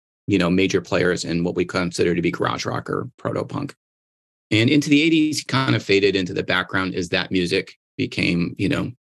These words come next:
old, passé, or whatever. And I guess the Helicopters rediscovered him through exploring that whole era of Ann Arbor rock and roll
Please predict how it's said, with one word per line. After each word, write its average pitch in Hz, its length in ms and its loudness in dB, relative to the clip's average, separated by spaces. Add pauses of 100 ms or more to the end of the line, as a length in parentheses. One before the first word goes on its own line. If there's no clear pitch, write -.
(120)
old, 92 240 0
passé, - 580 -2
or - 60 -8
whatever. - 440 -8 (760)
And 98 560 0
I 101 140 0
guess 110 180 0
the 107 80 -4
Helicopters 113 480 -2
rediscovered 110 540 0
him 98 140 0
through 101 380 2
exploring 101 880 0
that 87 360 0 (680)
whole 104 320 2
era 87 400 0
of 85 360 0
Ann 90 160 0
Arbor 90 300 -2
rock - 300 -8
and - 160 -4
roll 50 400 -2